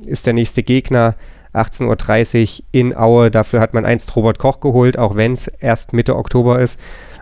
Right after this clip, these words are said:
Ähm, danach kommen, wie gesagt, Regensburg und Bochum in der Liga, also zwei, die tief, tief unten drin hängen. Ähm, und dann, ja,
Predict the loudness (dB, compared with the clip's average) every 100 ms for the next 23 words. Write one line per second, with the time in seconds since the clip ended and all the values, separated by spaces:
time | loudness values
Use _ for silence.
0 | 0 2 4 2 0 0 2 0 -2 -2
1 | -2 0 0 2 2 0 0 -4 -2 0
2 | 0 0 2 2 2 0 -2 2 2 2
3 | 2 4 4 4 4 2 2 0 -2 -6
4 | 0 2 2 0 0 0 -2 -8 -2 0
5 | 0 0 -2 0 -4 -4 -2 0 2 2
6 | -2 -8 -20 -20 -20 -12 0 2 4 4
7 | 2 0 -2 -4 -2 0 2 2 2 -4
8 | -8 -20 -14 -2 0 -2